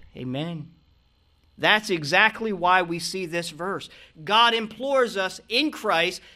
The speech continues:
to be reconciled back to him. Amen?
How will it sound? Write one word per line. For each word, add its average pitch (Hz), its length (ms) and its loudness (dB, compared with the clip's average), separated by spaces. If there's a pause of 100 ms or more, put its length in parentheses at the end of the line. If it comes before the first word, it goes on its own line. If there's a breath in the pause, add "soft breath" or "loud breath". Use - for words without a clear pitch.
(100)
to 202 120 0
be 220 260 0
reconciled 208 920 0
back 190 300 0
to 180 100 -6
him. 156 540 -14 (580)
Amen? 151 480 -6